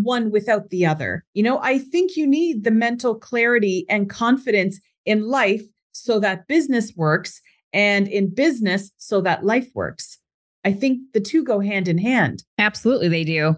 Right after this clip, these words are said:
Speaker 2: You have to have both. Whatever is going on in your personal life will be directly affected in your professional life. So that's why it's so
Speaker 1: One hundred.
Speaker 2: important to work on self.
Speaker 1: Yes, so important. So the reason I started this off by saying,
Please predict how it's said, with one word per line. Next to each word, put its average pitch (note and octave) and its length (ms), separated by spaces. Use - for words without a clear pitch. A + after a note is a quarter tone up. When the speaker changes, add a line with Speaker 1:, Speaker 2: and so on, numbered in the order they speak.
Speaker 2:
You G3 120
have G#3 260
to A#3 100
have G3 340
both. F#3+ 420
Whatever C#4 360
is A#3+ 180
going A3+ 300
on G#3+ 80
in G#3 100
your F#3 120
personal G3+ 500
life E3+ 260
will F#3 100
be F3+ 120
directly E3 560
affected E3 600
in E3+ 340
your D#3+ 480
professional D#3 560
life. - 240
So F3 140
that's E3+ 240
why F3+ 160
it's D#3+ 340
so G#3 160
Speaker 1:
One - 40
hundred. D4+ 80
Speaker 2:
important C#4+ 560
to - 140
work G#3 320
on A3+ 200
self. F#3+ 460
Speaker 1:
Yes, D#3 500
so F3 220
important. E3 680
So D4+ 240
the D4 140
reason F4 360
I E4 140
started A#3 480
this G3 220
off G3 320
by G3 140
saying, F#3 520